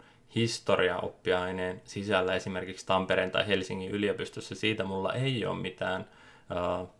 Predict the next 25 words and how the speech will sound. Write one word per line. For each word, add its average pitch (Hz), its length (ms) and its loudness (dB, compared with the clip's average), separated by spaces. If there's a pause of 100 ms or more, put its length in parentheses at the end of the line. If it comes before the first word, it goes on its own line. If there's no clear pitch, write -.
käsitystä. - 720 -2 (600)
Ja, 92 220 -6 (720)
ja - 100 -10
sitä 95 220 2
tässä 101 280 0
monesti 101 480 2
pohdin, 110 420 6
kun 92 160 -6
tätä 92 260 -2
luin, 98 340 2
että - 240 -6
no, 92 240 -2 (500)
että - 240 -4
jos - 320 0 (720)
kenties 98 420 4
Turun 104 560 4
ja 98 220 2 (200)
Lapin 101 360 4
yliopistojen 98 760 -2
kulttuurihistorioitsijat 98 1120 0
näkee 98 340 2
tämän 98 240 -2 (1160)
historiakäsitteen 95 1040 2
tällaisena 113 440 4
tietynlaisena, 110 760 4